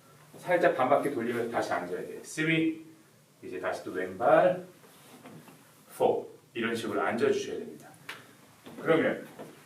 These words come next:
오른쪽 손 앞에 있고요. 왼손 위에서 돌리면서 왼발이랑 같이 one and two. 이제 오른발 나가면서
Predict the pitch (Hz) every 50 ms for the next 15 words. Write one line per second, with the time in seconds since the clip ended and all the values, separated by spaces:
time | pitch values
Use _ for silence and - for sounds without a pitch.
0 | - - - - - - - - - - - - - - - - 127 - - 190
1 | 196 185 - - - 180 180 180 180 180 180 - - - - - - 160 156 -
2 | - - - - 120 110 101 - - 98 92 90 95 101 - 82 - - - -
3 | - - 90 98 101 117 127 127 147 143 127 101 104 113 110 110 117 - - -
4 | 117 135 165 165 139 110 101 - 92 - 135 131 101 101 101 123 123 127 120 113
5 | 110 - - - - - - 165 185 - - - - - - - - - - -
6 | - - - - - - - - 101 101 120 127 - - 156 160 170 175 165 -
7 | - - - - - - - - - _ _ - - - - - - _ - 139
8 | 139 139 143 147 151 151 151 - - - - - - - - - - - - -
9 | - - - - - - - - - _ - - - - - - - - - -
10 | - - 113 107 117 113 101 95 117 131 131 131 127 123 117 - - 104 107 107
11 | 107 - 117 113 113 117 117 117 113 - - - 160 160 170 175 185 185 190 185
12 | -